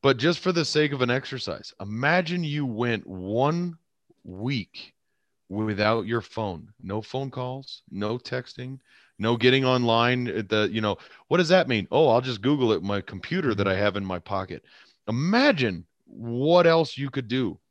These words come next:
Speaker 1: uh, and what else could be there. It, it's
Speaker 2: Sure.
Speaker 1: and how much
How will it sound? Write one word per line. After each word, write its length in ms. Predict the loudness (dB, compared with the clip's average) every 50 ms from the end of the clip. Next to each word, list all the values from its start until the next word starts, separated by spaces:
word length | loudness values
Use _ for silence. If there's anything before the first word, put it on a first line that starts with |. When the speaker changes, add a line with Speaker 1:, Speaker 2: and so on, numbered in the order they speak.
| _ -8
Speaker 1:
uh, 120 | -6 -4 -2
and 220 | -2 -2 -2 -2 -2
what 160 | -2 0 0
else 140 | 0 0 -2
could 160 | -6 -10 -8
be 140 | -6 -6 -4
there. 220 | -4 -6 -8 -10 _ -4
It, 200 | -2 0 2 2
it's 140 | 2 0 2
Speaker 2:
Sure. 200 | 0 -2 -2 -4 -10 -18 -20 -20 -20 -20 -8 -2
Speaker 1:
and 120 | 0 0 0
how 540 | 0 -2 0 2 2 4 4 4 4 2 2
much 640 | 0 0 2 2 2 2 0 -2 -8 -12 -12 -14